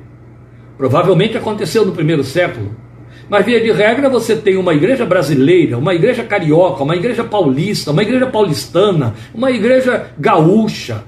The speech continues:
uma igreja nordestina, uma igreja nortista. Via de regra você tem uma igreja, é, de idosos, uma igreja de jovens, uma igreja com suas características missiológicas.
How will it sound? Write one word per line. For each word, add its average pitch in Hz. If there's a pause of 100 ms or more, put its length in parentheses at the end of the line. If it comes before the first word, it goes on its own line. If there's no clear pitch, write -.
(160)
uma 233
igreja 247
nordestina, 196 (580)
uma 226
igreja 233
nortista. 208 (1160)
Via 330
de 247
regra 220
você 208
tem 196 (160)
uma 240
igreja, 196 (140)
é, 175
de 131
idosos, 170
uma 190
igreja 185
de 175
jovens, 175
uma 202
igreja 202 (420)
com 208
suas 220
características 190
missiológicas. 156